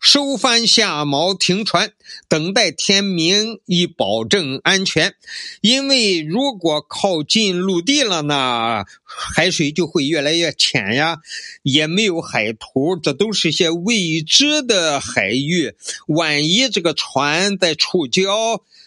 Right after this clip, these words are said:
这不就麻烦了吗？所以要为了保证安全，停船。那么哥伦布和平坦号值班员看到的究竟是不是陆地呢？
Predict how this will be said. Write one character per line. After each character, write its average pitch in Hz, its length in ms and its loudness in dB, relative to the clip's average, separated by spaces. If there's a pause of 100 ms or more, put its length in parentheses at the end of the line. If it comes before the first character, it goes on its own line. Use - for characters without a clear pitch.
(160)
这 151 100 2
不 143 80 -2
就 165 140 0
麻 147 280 0
烦 180 160 0
了 143 120 -2
吗？ 107 240 -4
所 135 320 0
以 117 240 -2
要 110 340 -2 (600)
为 196 220 0
了 143 120 -4
保 110 280 -2
证 160 240 -2
安 170 200 0
全， 165 260 0 (160)
停 175 260 0
船。 202 300 0 (1120)
那 240 120 2
么 202 360 0
哥 285 240 0
伦 269 260 -2
布 277 360 -2
和 190 680 0
平 247 340 -2
坦 139 260 -2
号 214 200 2
值 175 180 0
班 208 300 0
员 190 280 0
看 202 460 0
到 175 240 0
的 156 480 0 (840)
究 294 260 2
竟 240 340 0
是 320 480 2
不 214 140 0
是 214 220 0
陆 214 280 -2
地 277 220 0
呢？ 202 240 -2